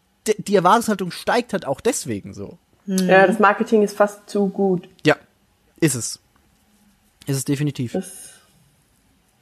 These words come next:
Speaker 1: Also wird, wird, wird
Speaker 3: ist
Speaker 1: spannend.
Speaker 3: halt echt so ein Ding.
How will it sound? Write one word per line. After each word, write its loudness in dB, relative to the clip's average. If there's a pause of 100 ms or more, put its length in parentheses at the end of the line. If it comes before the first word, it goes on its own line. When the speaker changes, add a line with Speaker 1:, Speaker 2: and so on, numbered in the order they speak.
(680)
Speaker 1:
Also 0
wird, -2
wird, 0
wird 2
Speaker 3:
ist -8
Speaker 1:
spannend. 0
Speaker 3:
halt 4
echt -4
so 0
ein 0
Ding. -2